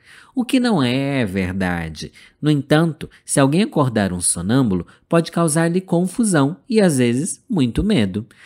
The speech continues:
Alguns sonâmbulos podem até agir de forma agressiva e, por isso, é preciso cuidado ao acordá-los. Olha, eu ia ficar com muito medo de acordar,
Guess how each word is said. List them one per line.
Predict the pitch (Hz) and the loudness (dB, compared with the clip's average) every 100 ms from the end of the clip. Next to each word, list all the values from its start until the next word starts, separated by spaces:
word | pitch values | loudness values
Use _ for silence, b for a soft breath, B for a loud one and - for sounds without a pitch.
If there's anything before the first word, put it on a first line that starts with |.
| B B | B B
Alguns | 196 170 175 190 | 2 4 2 2
sonâmbulos | - 135 139 139 123 | 0 0 0 0 -2
podem | - 135 131 | 0 0 0
até | 127 139 | 0 0
agir | 139 127 135 | 0 0 -2
de | 135 | -4
forma | - 131 127 131 | -4 -2 0 0
agressiva | 131 147 - - 123 120 135 B B B | 2 0 -2 0 2 2 0 B B B
e, | 196 | 0
por | 165 139 | 4 6
isso, | 156 160 - | 6 4 0
é | |
preciso | 92 117 - 131 131 151 _ | -4 -6 -6 -6 -6 -10 _
cuidado | - 247 233 113 117 131 131 135 - - | -2 -2 -2 -2 0 0 -2 -6 -10 -6
ao | 143 113 | -4 -4
acordá-los. | 101 139 135 127 104 69 - - - - b b b b b _ | -4 -4 -4 -2 -4 -4 -10 -6 -6 -6 b b b b b _
Olha, | 131 113 92 90 87 85 - _ _ _ _ _ _ _ - | -4 -2 -2 -2 -6 -8 -16 _ _ _ _ _ _ _ 2
eu | 127 98 | 4 4
ia | 98 | 0
ficar | 101 117 | -4 -6
com | 110 123 | -4 -4
muito | 98 104 | -4 -4
medo | 120 104 98 | -4 -4 -4
de | 87 | -8
acordar, | 98 - 123 127 - | -10 -8 -8 -8 -12